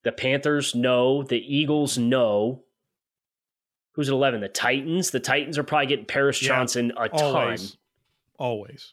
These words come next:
Speaker 1: And who's at twelve? The Texans. They got two tackles.
Speaker 2: A lot, remember, a lot of these are projecting a trade back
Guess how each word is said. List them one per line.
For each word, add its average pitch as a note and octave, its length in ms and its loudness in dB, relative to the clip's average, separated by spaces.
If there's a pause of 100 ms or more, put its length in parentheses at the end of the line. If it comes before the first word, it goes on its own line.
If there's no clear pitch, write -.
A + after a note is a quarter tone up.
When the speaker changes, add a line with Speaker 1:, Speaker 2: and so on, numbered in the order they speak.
Speaker 1:
And C3+ 120 0
who's D3 240 0
at C3 100 -8
twelve? - 480 -2 (2750)
The A#2 80 -6
Texans. - 720 -2 (1900)
They C3+ 100 0
got C#3+ 220 2
two C3 120 0
tackles. - 580 -4 (3500)
Speaker 2:
A C#3 40 -2
lot, E3 140 2
remember, F3 240 2
a D#3 60 2
lot D#3+ 160 2
of E3+ 40 -2
these F3 160 0
are D#3+ 60 0
projecting D3 500 -2
a B2+ 40 -6
trade C3+ 420 -4
back C3+ 440 -4